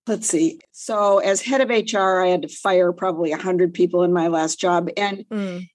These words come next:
Speaker 1: it takes a while to learn how to do that 'cause it's so hard. I mean, I always would feel like I'm gonna go in and murder some,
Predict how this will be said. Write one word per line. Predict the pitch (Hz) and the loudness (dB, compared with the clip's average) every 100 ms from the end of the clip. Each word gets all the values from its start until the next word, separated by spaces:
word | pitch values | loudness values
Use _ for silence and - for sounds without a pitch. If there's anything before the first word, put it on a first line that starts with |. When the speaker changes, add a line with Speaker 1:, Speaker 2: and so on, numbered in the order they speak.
| - | -4
Speaker 1:
it | 190 | -2
takes | - 254 247 - | 0 0 0 0
a | |
while | 214 196 196 185 | 2 4 4 2
to | - | 0
learn | 175 175 180 180 | 2 4 4 2
how | 185 180 | 0 0
to | 175 | 0
do | 160 175 | 2 2
that | 165 170 170 | 2 -2 -6
'cause | 190 180 | -6 -4
it's | 180 - | -2 0
so | - - 240 240 233 | 0 2 2 2 0
hard. | - 202 180 175 | -4 0 2 2
I | 180 | 0
mean, | 196 | -2
I | - 208 | 0 0
always | 247 233 | 0 -2
would | 180 | -6
feel | - 185 | 0 2
like | 190 | 2
I'm | 175 175 | 2 2
gonna | 170 | 2
go | 170 151 185 | 0 2 2
in | 185 | 2
and | 170 160 185 | 2 0 2
murder | 196 196 156 | 2 2 0
some, | 160 175 180 | -2 -2 -4